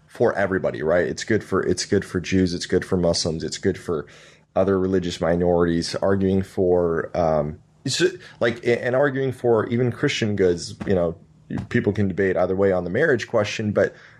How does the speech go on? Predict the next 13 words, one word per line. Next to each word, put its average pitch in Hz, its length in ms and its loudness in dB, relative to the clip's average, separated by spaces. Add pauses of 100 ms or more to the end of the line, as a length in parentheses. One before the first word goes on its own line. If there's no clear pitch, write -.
but 104 240 0
really 107 440 2
for 110 200 -2
the 92 120 4
flourishing 113 600 2
so-, 95 280 -2
of 101 120 -4
society, 104 640 0
it, - 400 -2 (360)
you 110 80 0
know, 95 80 4
certain, 101 440 0
certain 104 460 0